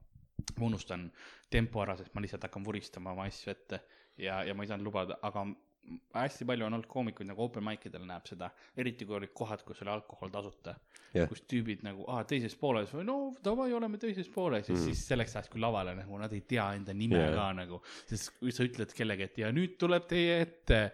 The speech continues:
Speaker 1: Mikk Sügis ja siis Mikk nagu ap-, teeb aplausi kaasa, siis mi-, läheb mingisugune kolmkümmend sekki nagu, aa, türa, mina olengi Mikk Sügis. <laughs> Noh, ja si-, ja si-, ja siis ta tuleb lihtsalt nagu sinna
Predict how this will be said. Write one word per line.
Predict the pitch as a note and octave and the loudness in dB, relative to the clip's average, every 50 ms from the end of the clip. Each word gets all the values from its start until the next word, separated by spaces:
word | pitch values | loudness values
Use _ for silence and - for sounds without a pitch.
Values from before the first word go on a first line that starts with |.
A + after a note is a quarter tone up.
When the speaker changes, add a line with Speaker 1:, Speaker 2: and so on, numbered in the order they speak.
| - - - _ - | -6 -18 -16 _ 0
Speaker 1:
Mikk | C#4+ E4 E4 D#4+ - - | 4 4 4 4 4 2
Sügis | - - D4 C4+ B3+ B3 A#3 G#3+ G3+ F3+ E3 D3+ C#3 B2+ B2 A2+ G2+ - - - - - - - - - | 4 6 8 8 10 10 10 10 10 10 10 10 10 10 8 8 6 2 -4 -12 -14 -16 -18 -16 -6 2
ja | B2+ B2 A#2 | 4 6 6
siis | A#2+ C3+ B2 - - C#3+ - | 6 4 2 0 0 0 4
Mikk | D3 C#3+ D#3+ D#3+ - - - C#3+ | 6 6 6 6 4 2 2 4
nagu | C3 A#2+ A#2+ B2+ B2 | 4 6 6 8 6
ap-, | B2+ - - - A#2 A#2 A#2+ B2+ - | 6 6 2 0 -2 -2 -2 0 2
teeb | - C3+ B2 - - | 4 4 4 4 4
aplausi | B2+ B2+ - - D3+ D#3 C#3+ B2+ A2 B2 | 2 2 4 6 6 6 6 6 4 2
kaasa, | A2+ C#3+ C#3+ C#3 A#2+ G#2+ A#2 A2 | 4 6 6 6 6 6 2 -2
siis | - - - | -6 -6 -6
mi-, | - C#3 C#3 - - A2+ - | -2 -2 -2 -2 -2 -4 0
läheb | - B2+ A#2+ A#2 A2+ A#2+ | 2 2 4 4 2 2
mingisugune | A#2+ A#2 A2+ - B2+ A#2+ A#2 | 0 0 0 0 -2 -2 0
kolmkümmend | - C#3 C3 A#2+ A2+ G#2 | 2 2 2 2 0 0
sekki | - - B2+ B2+ - A#2+ A2+ A#2 | 0 0 0 0 0 -2 0 2
nagu, | - D#3+ | 4 6
aa, | D#3+ D3+ C#3 | 8 8 8
türa, | - E3+ D#3 C#3+ C#3+ | 10 10 10 10 10
mina | C#3+ C#3+ C#3 | 10 10 10
olengi | C3 A#2 G#2+ | 8 8 8
Mikk | A2 A2+ A2+ - - | 6 6 4 4 4
Sügis. | B2 G#2+ G2 G2+ - - G#2+ F#2 - - - A2 B2 | 4 4 4 2 2 2 0 0 0 -2 0 2 2
<laughs> | - - - - - - | 2 2 2 2 6 10
Noh, | D#3+ F3+ - - F#3+ C#3+ - D#3+ E3+ - - - F#3+ | 12 12 12 12 12 12 12 12 12 10 10 12 12
ja | E3+ | 12
si-, | D3 - G3+ F3+ D#3 | 12 12 12 10 10
ja | B2+ F3+ E3+ | 12 12 12
si-, | D3 C3+ D#3+ D3+ C#3+ D3+ D3 | 12 12 10 10 10 10 10
ja | D3 C3+ C3 | 10 10 10
siis | C3+ C#3 B2+ | 8 6 6
ta | - C3 B2 | 6 4 4
tuleb | B2+ B2 A#2+ A#2 A2+ | 6 6 6 6 6
lihtsalt | A#2+ A2+ A2+ - B2 A2+ A2+ | 6 4 4 4 0 0 2
nagu | A#2 A#2 A2+ A2 A2 G#2+ | 2 2 2 2 4 4
sinna | A#2+ A#2 A2+ A#2+ | 4 4 4 4